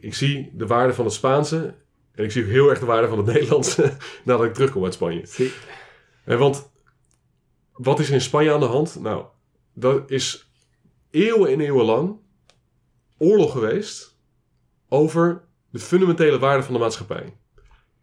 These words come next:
Speaker 1: En er was een invasie van moslims. En er waren christenen die daartegen vochten. En die wilden hun land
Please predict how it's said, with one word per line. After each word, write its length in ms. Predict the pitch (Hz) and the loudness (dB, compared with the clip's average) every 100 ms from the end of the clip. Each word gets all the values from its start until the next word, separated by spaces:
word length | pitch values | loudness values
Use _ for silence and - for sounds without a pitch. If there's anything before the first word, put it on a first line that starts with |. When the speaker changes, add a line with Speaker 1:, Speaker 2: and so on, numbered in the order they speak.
| _ | _
Speaker 1:
En 100 | - | -6
er 60 | 120 | 0
was 160 | 127 135 | 0 0
een 240 | 110 107 | -4 -6
invasie 680 | - 113 135 139 147 113 101 | -8 -6 0 0 0 -4 -6
van 300 | - 104 95 101 | -4 -4 -6 -4
moslims. 720 | 123 151 202 233 - - _ _ _ _ _ _ _ _ | -2 2 0 0 -10 -20 _ _ _ _ _ _ _ _
En 100 | 123 | 0
er 60 | 123 | 2
waren 220 | 113 110 | 2 0
christenen 600 | 147 165 170 165 165 - | -2 0 2 2 0 -4
die 140 | 127 | -2
daartegen 460 | 127 123 120 113 104 | 0 2 0 -2 -6
vochten. 480 | - 170 - 151 - _ _ _ _ - | -2 0 -2 -8 -10 _ _ _ _ -6
En 120 | 120 | -4
die 100 | 120 | 0
wilden 500 | 127 151 156 165 - - | 2 2 2 -2 -6 -20
hun 180 | - 120 | -14 -4
land 380 | 113 135 135 | 0 0 -2